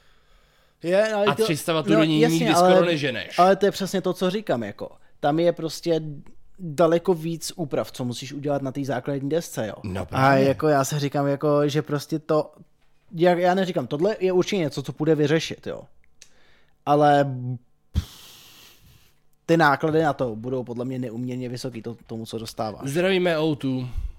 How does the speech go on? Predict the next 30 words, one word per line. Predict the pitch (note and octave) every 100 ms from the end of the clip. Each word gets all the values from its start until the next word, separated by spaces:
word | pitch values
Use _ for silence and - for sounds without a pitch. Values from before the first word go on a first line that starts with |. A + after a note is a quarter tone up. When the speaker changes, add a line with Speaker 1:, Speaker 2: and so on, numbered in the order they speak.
| - _ _ _ - _ - - -
Speaker 2:
Děkujeme | C3 A#2+ B2+ A#2+ A#2
za | G#2
pád. | G#2 G2+ - - - - - _ -
Dobrý, | G#3
Speaker 1:
Ale | F#3
Speaker 2:
v |
Speaker 1:
to | C#3+
Speaker 2:
pohodě. | C#3+ B2+ C#3
Speaker 1:
vypadlo, | D#3 C#3
jo. | C3+ -
Speaker 2:
Jo, | A#2 B2 B2 B2
na | A2+
Speaker 1:
No. |
Speaker 2:
chvilinku. | A2 A2 G#2 G2 - _ _ _ _ _ _ _ _ _ _ _ _ _ _ _ -
Speaker 1:
Tak | A#2
sorka. | - G#2 G#2+ F#2+ G#2+ D3+
Speaker 2:
Ne, | G#3+ A#3+
jako, | G#3+ G#3 D#3
s-, | D3+ - - D#3 _ _ -
to |
je | G3
právě | G#3+ G#3+ A#3+
ono, | F4 G4+ E3+
jako | D#3+ C#3+
Speaker 1:
Ale | D#3 D3+
Speaker 2:
já |
si | C#3 A3 - - -
Speaker 1:
pochopili | - D3+ C#3+ C#3+
jste | -
pointu. | - G#2+ G#2+ -